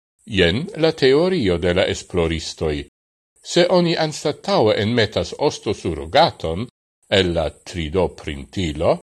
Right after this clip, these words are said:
tiam tio havas la avantaĝon, ke oni ŝparas al la lezito operacion por elpreni ostoparton, kaj ĝi ankaŭ garantias, ke la pontaĵo estas precize enmetebla,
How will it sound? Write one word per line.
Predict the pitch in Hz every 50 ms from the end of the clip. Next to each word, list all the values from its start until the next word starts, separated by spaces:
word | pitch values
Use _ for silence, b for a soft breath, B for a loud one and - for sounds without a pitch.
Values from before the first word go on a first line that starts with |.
| _ _ _ _ _ _ _ _ -
tiam | - 233 269 294 226 202 202
tio | - - 156 143 139 135 135
havas | 120 104 - 87 87 90 95 95 92 - - -
la | - 110 98 107
avantaĝon, | - 95 85 85 78 76 76 - - 78 73 71 69 71 85 87 98 123 156 165 _ _ _ _ _ _ _ -
ke | - 156
oni | - 151 147 151
ŝparas | 131 - - - - 226 202 127 101 95 82 78 - - -
al | - 101 95
la | 98 92
lezito | 92 92 90 85 82 90 87 87 - - 104
operacion | - - 92 87 - 92 87 92 87 - - - 175 113 85 76 73 82 120 127 - _ _ _ _ _ _
por | - 101 90 123 -
elpreni | 92 80 69 - - - - 82 82 85 85 95 120 139
ostoparton, | - 113 - - - - - - - 80 80 80 - - - 80 76 71 69 _ _ _ _ _ _ _ _ _ _ -
kaj | - 156 131 113
ĝi | 110 98 104 120 -
ankaŭ | 120 104 107 104 - 104 92 87
garantias, | 85 85 85 80 78 78 78 78 - - 90 71 71 78 92 143 - - - _ _ _ _ _ _ _ -
ke | - 95
la | 87 78 71
pontaĵo | - - 82 73 71 71 - - 135 156 151 120 95 87 80 82 87 113 113 _ _ _ _
estas | - 139 135 - - - 120 98 - -
precize | - - 117 113 - - - - 151 160 160 131 120 131 127 - -
enmetebla, | 110 95 98 104 104 120 120 120 - - 85 78 73 71 73 73 71 65